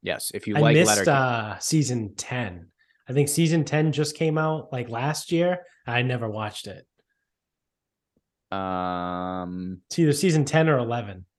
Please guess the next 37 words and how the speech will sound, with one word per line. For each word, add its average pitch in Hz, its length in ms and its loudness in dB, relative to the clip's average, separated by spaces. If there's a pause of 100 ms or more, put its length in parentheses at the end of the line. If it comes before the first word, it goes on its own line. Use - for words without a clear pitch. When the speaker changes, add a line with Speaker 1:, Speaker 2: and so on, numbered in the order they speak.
(2250)
Speaker 1:
I - 80 -6
think 117 120 -2
I 80 60 -4
Speaker 2:
Wh-, 73 60 -6
Speaker 1:
watched 76 320 -6
it. 82 200 -8
I - 40 -4
think 120 120 0
it's 143 80 2
Speaker 2:
whichever 185 240 6
Speaker 1:
good. 190 80 6
Speaker 2:
one 185 200 6
came 160 260 2
out 151 160 4
within 139 260 0
the 127 80 -4
last 117 400 -4
year, 104 220 -4
I 101 80 -6
haven't, 101 360 -6
I 107 140 -8
never 101 240 -8
watched 95 380 -10
it. - 160 -14 (120)
Speaker 1:
I - 800 -16
think 113 100 -4
it's - 100 -14
good. 76 240 -14 (3500)
I'm 175 140 -2
pretty 127 200 6
sure 107 200 4
I 101 60 4
watched 98 380 2
it 101 80 -2
'cause - 100 -4
I 117 80 2
think, 127 420 0